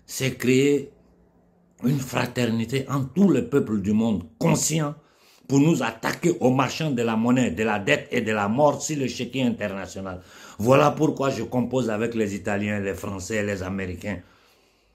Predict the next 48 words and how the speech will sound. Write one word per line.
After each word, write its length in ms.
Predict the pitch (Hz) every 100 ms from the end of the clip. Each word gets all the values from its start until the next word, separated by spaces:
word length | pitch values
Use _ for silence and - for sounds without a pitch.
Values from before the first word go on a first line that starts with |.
| _ _ _ _ -
Et 120 | 127
tous 300 | - - 214
ceux 220 | - 190
qui 140 | 127 139
s'approchent 480 | 127 120 - 143
de 120 | 104 110
nous, 320 | 123 135 -
nous, 320 | 87 151 139 98
nous 220 | 131 139
avons 200 | 120 135
la 140 | 120
porte 360 | - 160 151 -
ouverte 320 | 107 123 127
parce 160 | 107 -
que 100 | 135
nous 160 | 139
savons 380 | 143 123 123 131
que 80 | 127
nous 140 | 127
sommes 260 | 135 135 -
tous 220 | - 202
dans 140 | 123 120
le 100 | 120
même 280 | 127 147 233
bateau, 440 | - - 151 - - _ - -
que 120 | -
c'est 200 | 165 156
le 120 | 143 135
même 320 | 156 185 117
danger 360 | 139 139 160
qui 120 | 170 127
menace 500 | 123 151 170 - -
toute 220 | 226 -
l'humanité 500 | 151 143 139 135 151
dans 160 | 123
son 220 | 117 113 117
essence. 480 | 110 123 - - _ _ _ _ _ _ _ _ _ _ _ _ _ _ _ _ -
Et 160 | 175
que 120 | -
ce 160 | 175 -
n'est 240 | 175 208
qu'ensemble 680 | - 160 - - 220 208 180
que 80 | 170
nous 300 | 160 180 139
réussirons 560 | 143 143 139 139 156 147
à 260 | 123 131 139
arrêter 380 | 143 147 147 170
ces, 260 | 131 117